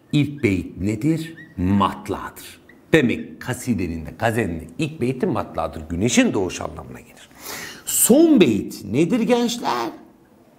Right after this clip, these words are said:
Maktadır. Tamam.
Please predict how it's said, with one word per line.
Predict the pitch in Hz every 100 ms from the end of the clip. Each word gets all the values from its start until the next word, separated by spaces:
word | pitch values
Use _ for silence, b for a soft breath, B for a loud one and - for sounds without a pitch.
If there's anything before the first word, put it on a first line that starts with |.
| -
Maktadır. | 117 123 104 - - - - - - - - _ _ _ _ _
Tamam. | 214 262 - -